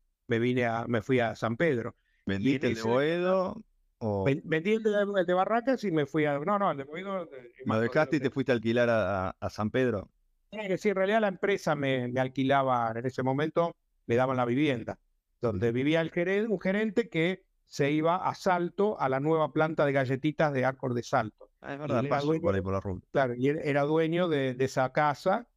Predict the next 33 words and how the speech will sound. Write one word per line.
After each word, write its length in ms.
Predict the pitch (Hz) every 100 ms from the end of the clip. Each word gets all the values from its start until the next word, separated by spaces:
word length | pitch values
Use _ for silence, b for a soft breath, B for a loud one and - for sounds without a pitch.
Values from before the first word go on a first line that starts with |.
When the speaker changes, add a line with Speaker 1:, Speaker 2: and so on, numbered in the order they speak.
| _ _ _
Speaker 1:
y 340 | 117 117 113
me 100 | 110
la 80 | 120
alquilaron 460 | 113 123 127 127 120
a 60 |
mí. 220 | 117 101 - _ _ _
Eh, 300 | - 110 113
ellos, 280 | 127 117 95
yo, 80 | 120
yo, 180 | 107 113
yo 360 | 107 110 120 110
por 140 | 101 117
un 140 | 123
tiempo 320 | 131 139 160
no 140 | 139 123
pagué, 260 | 120 120
después 280 | 107 - 127
sí 140 | - 120
hubo 180 | 113
cambios 400 | 113 127 127 135
y 40 | 120
empecé 260 | 104 104
a 40 | 117
pagar 260 | - 110
alquiler 380 | 107 104 113 110
ahí 360 | 104 113 135 147
y 40 |
terminé 340 | 127 107 107 110
comprando 380 | 113 107 117 113
esa 120 | -
casa. 220 | 113 104
Pero 160 | 110 127
bueno, 200 | 156 139